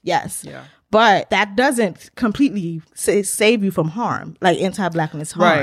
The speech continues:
Speaker 2: Right. So you're saying it was weird to you that observers, black people and other people alike, did not anticipate that she
Speaker 1: Yeah.
Speaker 2: would experience or didn't seem to, like, that wasn't a part of the conversation that she might experience racism.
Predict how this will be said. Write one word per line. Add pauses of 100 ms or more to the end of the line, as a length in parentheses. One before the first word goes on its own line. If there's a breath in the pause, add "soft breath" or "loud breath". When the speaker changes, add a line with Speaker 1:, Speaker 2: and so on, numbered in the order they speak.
Speaker 2:
Right.
So
you're
saying
it
was
weird
to
you
that
observers,
black
people
and
other
people
alike,
did
not
anticipate
that
she
Speaker 1:
Yeah.
Speaker 2:
would
experience
or
didn't
seem
to,
like,
that
wasn't
a
part
of
the
conversation
that
she
might
experience
racism.